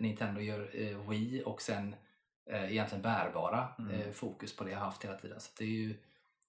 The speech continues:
Speaker 1: eh, ett annat fokus. Men det, det, det är coolt, gör de bra. Men
Speaker 2: Men den här, eh,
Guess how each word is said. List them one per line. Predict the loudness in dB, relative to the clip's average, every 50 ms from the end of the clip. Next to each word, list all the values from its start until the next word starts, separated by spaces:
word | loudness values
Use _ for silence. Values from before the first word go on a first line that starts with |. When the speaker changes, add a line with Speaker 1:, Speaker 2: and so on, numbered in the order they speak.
| _ _ _ _ -6
Speaker 1:
eh, | -4 -2 0 0 -2 -2 -4 -4
ett | -6 -6 -8 -6 -4 -4
annat | -4 -4 -4
fokus. | -8 -10 -12 -10 -12 -14 -8 -4
Men | 0 2
det, | 2 4
det, | 6 6 6 6
det | 6 4 2
är | 2
coolt, | 2 2 2 2 2 4 4
gör | 4 4
de | 4 6
bra. | 8 8 8 8 6 4 0 -8 -2
Men | 2 4 6 6
Speaker 2:
Men | 6 6
den | 6 6 6
här, | 6 6 6 6
eh, | 6 4 4 6 4 4